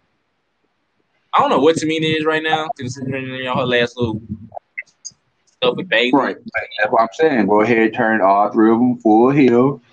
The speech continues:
Speaker 2: You know, Naomi
Speaker 1: Okay.
Speaker 2: and Tamina team championship. Sasha B, so, you know, SmackDown Women's Champ. They can run the, the women's division.
Speaker 1: Why would I be opposed to that whatsoever? 'Cause heel Naomi
Speaker 2: And
Speaker 1: understand that.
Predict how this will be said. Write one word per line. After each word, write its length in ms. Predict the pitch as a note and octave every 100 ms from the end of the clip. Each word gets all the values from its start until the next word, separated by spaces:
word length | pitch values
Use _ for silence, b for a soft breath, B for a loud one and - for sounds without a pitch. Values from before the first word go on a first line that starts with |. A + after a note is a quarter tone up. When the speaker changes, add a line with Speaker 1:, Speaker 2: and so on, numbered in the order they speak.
| -
Speaker 2:
You 80 |
know, 200 | G#2 G2
Naomi 360 | F#2+ F#2 F#2+ G#2+
Speaker 1:
Okay. 100 | G#2
Speaker 2:
and 120 | G#2
Tamina 280 | A2 G#2+ A2 - - _ _ - G#2+ - -
team 160 | B2 -
championship. 840 | B2+ A#2 A#2+ A2 A2 A2 A2 A#2+ _ _ _ _
Sasha 400 | _ F#2 F#2 -
B, 320 | G#2+ G#2+ A2 G#2+
so, 100 | G2
you 140 | G#2+
know, 180 | A2 G#2+
SmackDown 560 | G#2 G2+ G#2+ A2 A#2 A#2+
Women's 240 | A2+ G#2+
Champ. 380 | - G#2+ B2 A#2+ _ b b b -
They 160 | F#2
can 140 | F#2+ G#2
run 220 | G#2+ B2 C3
the, 120 | B2+ G#2+
the 220 | A2+ A2+
women's 260 | D3 C3+
division. 400 | - F2 E2+ E2 E2+ b b b b b b b b _ _ _ _ _ _ _ _ _ _ _
Speaker 1:
Why 140 | - G2
would 200 | G2 - F#2+
I 60 | G2
be 240 | G2+ F#2+ G2 - _ _ _ _ _ _ _
opposed 240 | G2 F#2+
to 80 | G2+
that 200 | F#2 F2 -
whatsoever? 600 | F#2+ - G2 F2+ - - - _ _ _ _ _ _ _
'Cause 120 | - A2+
heel 180 | F#3+
Naomi 320 | D3+ A2 G#2+ C#3+
Speaker 2:
And 80 | D#3+
Speaker 1:
understand 420 | C3+ - - F2
that. 100 | F2